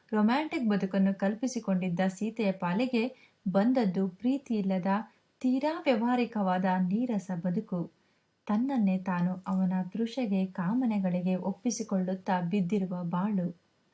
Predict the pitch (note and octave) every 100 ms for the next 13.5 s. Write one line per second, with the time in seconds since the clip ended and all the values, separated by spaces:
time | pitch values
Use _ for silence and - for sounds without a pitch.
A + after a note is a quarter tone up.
0 | - C4 - D4 A3 F#3 G#3 C4 C4 C#4
1 | D4 G3+ F#3+ G3 F#3 F#3 A3+ G3+ G3 G3
2 | F#3 B3 B3+ F#3 E3+ F3 E3 - _ _
3 | - F#3+ F#3+ F#3+ F#3+ E3+ G#3+ A#3+ A#3 G#3+
4 | - C4+ D4+ G3+ F#3+ F#3 F3 F#3+ B3 D4
5 | B3 F#3+ F3+ A#3 - G#3+ F#3+ F3+ A3+ A#3+
6 | - F#3+ F3+ F3 F#3 F#3 G3 - A#3+ A#3
7 | C#4 C#4 F#3 F#3 F3+ F3+ F3 A#3+ F3+ F3
8 | F3 E3+ - _ _ _ - G3+ A#3 D4
9 | A#3 G3+ F#3+ F3 G3 B3 C4+ F#3+ G3+ C#4
10 | B3+ C4 - _ _ - A#3 C4+ E4 D4
11 | G#3 F#3+ F#3+ F3 A#3+ D4 A#3 G3+ G#3 A#3+
12 | E4 - _ - F#3 F#3 F#3+ - F3+ F#3+
13 | G3+ G#3 C4 D#4 G3+